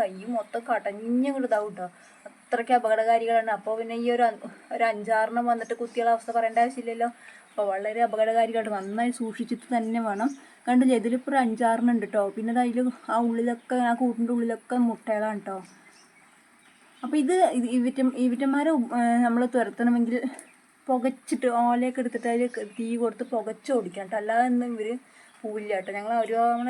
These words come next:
ഒരു കുഞ്ഞ് കൂട് കണ്ടപ്പോൾ അതൊന്ന് ഒരു കോലെടുത്ത് കുത്തിയിട്ട്, ഏ,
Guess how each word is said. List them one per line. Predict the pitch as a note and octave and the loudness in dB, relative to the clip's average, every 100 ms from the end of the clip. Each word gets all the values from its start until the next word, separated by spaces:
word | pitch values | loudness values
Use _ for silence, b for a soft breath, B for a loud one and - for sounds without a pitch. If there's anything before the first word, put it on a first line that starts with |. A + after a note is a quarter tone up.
| B3+ | -4
ഒരു | C4+ | -2
കുഞ്ഞ് | C4+ C4 C4 C#4+ C#4 | 0 2 4 2 0
കൂട് | B3+ B3 | 0 0
കണ്ടപ്പോൾ | A#3+ A#3 B3 | 0 -2 -2
അതൊന്ന് | A#3+ A#3 C4+ F4+ - B B B B - | 0 0 -2 -6 -12 B B B B -4
ഒരു | B3 C4+ C4+ | -2 -2 2
കോലെടുത്ത് | B3+ B3 B3 C4+ C4 | 2 2 0 -4 -6
കുത്തിയിട്ട്, | A#3+ A#3 A#3 B3+ C4 | -6 -2 0 0 0
ഏ, | A3+ | -2